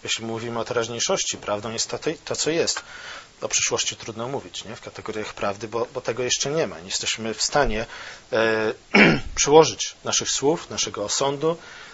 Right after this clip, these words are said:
naszej opowieści, naszej interpretacji do faktów, czy też do wydarzeń, czy też do rzeczy. Ale widzicie, e, nawet najlepsi z Greków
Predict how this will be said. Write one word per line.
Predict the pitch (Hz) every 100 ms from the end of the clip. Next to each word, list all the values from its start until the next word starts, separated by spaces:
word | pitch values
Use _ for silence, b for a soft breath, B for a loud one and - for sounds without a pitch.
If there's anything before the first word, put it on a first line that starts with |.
| B
naszej | 127 110 117
opowieści, | - 113 139 147 - 127
naszej | 110 117
interpretacji | 104 110 - 107 160 - 117
do | 101 120 139 - -
faktów, | - 160 - - - -
czy | -
też | 101 -
do | 110 107 107 -
wydarzeń, | 110 117 123 95 85 - - - - -
czy | -
też | 101 107 107
do | 113
rzeczy. | 131 127 - - - - B B B B B B B B B B B B
Ale | 165
widzicie, | 170 208 - 165 B B B B - -
e, | 160
nawet | 160 165 165 -
najlepsi | 147 160 180 - 110
z |
Greków | 107 123 123 110 107 -